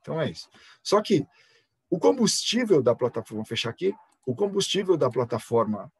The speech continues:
é, Ethereum é o Ether, o combustível da plataforma Binance é o, o B N B.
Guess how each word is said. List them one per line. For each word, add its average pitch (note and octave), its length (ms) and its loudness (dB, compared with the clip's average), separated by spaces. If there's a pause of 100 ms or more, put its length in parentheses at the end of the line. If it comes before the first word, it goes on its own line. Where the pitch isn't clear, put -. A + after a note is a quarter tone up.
(520)
é, A2+ 300 0
Ethereum C3 520 -2
é A#2 120 2
o D3 140 4
Ether, G#2+ 280 -4
o A2 40 -10
combustível D#3+ 560 -4
da A#2 140 -4
plataforma A2 840 -4 (180)
Binance A2+ 840 -2 (180)
é G#2+ 140 -2
o, A2 180 -4 (200)
o G#2 380 -6
B A#2 140 2
N A#2 140 0
B. C#3 180 -2